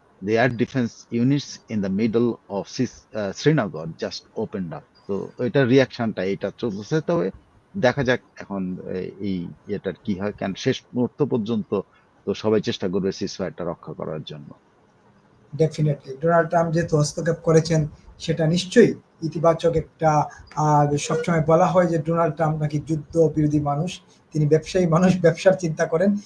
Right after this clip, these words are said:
Speaker 2: যুদ্ধ তার মাথায় থাকে না। আহ, ইন্টারেস্টিং ব্যাপার, আমি লোরা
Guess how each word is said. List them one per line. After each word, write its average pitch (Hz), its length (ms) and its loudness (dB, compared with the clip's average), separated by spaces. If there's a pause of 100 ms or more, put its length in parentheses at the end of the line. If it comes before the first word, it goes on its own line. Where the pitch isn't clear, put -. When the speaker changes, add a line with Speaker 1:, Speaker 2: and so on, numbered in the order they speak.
(200)
Speaker 2:
যুদ্ধ 160 300 0
তার 165 220 4
মাথায় 151 280 0
থাকে 156 240 -8
না। 202 180 -2 (300)
আহ, 170 340 6
ইন্টারেস্টিং 185 420 2
ব্যাপার, 180 360 6
আমি 180 120 2
লোরা 175 520 6